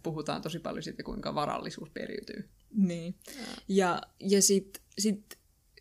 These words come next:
Speaker 2: nää on esitelty nää hahmot, ja sitten tää murha tapahtuu.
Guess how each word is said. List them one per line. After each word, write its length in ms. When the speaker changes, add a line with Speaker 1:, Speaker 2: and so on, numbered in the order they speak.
Speaker 2:
nää 300
on 300
esitelty 600
nää 260
hahmot, 560
ja 80
sitten 460
tää 380
murha 340
tapahtuu. 560